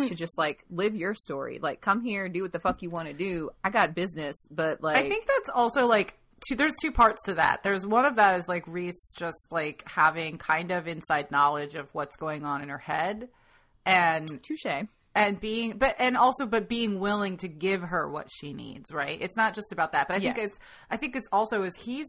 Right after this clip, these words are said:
Speaker 2: a very observant person in general. And when he,
Speaker 1: Mm-hmm.
Speaker 2: he likes to observe the dynamics, right, of, of a situation. And if you, when we finally meet his court, uh, they're all kind of different.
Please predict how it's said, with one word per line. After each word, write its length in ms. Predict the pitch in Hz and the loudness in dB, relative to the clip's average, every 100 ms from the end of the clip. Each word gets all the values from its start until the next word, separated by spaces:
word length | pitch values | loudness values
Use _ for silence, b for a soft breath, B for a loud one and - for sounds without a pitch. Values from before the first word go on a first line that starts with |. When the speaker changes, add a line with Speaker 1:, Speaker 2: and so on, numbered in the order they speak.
| - | -4
Speaker 2:
a 120 | 190 | -4
very 280 | 156 175 175 | -2 -2 0
observant 540 | 160 147 156 156 139 - | -2 -6 -8 -8 -10 -8
person 520 | - 156 - 139 131 | -8 -8 -10 -12 -12
in 200 | - 139 | -12 -12
general. 560 | 131 127 - - - - b b b | -8 -8 -8 -8 -10 -14 b b b
And 400 | 165 165 160 151 | 0 0 0 -4
when 140 | 165 170 | -6 -4
he, 360 | 185 208 202 185 | -4 -2 -4 -6
Speaker 1:
Mm-hmm. 100 | - | -10
Speaker 2:
he 100 | 226 | -6
likes 260 | 214 190 196 - | -2 -2 -4 -8
to 120 | 190 - | -8 -6
observe 560 | 165 - 151 147 143 - | -10 -10 -8 -8 -10 -12
the 80 | |
dynamics, 720 | 147 143 139 143 143 139 - - - | -10 -8 -8 -8 -10 -14 -16 -18 -14
right, 380 | - 143 151 - _ - | -10 -8 -8 -12 _ -10
of, 320 | 160 147 147 - | -8 -8 -14 -10
of 180 | 156 147 | -10 -8
a 40 | |
situation. 840 | - 160 - 151 151 - 139 139 | -12 -12 -10 -10 -10 -10 -10 -10
And 300 | 151 151 147 | -10 -10 -10
if 180 | - 160 | -12 -12
you, 180 | 170 170 | -12 -10
when 180 | 175 170 | -10 -10
we 140 | 165 165 | -10 -4
finally 360 | 180 170 170 | -2 -2 -4
meet 180 | 165 160 | -10 -12
his 180 | 160 160 | -12 -12
court, 460 | - 208 190 156 - | -6 -2 0 -2 -6
uh, 60 | |
they're 240 | 160 165 - | -8 -6 -2
all 160 | 165 | -2
kind 240 | 165 180 160 | -2 -6 -10
of 100 | 147 | -10
different. 460 | 175 - 156 143 | -10 -4 -4 -4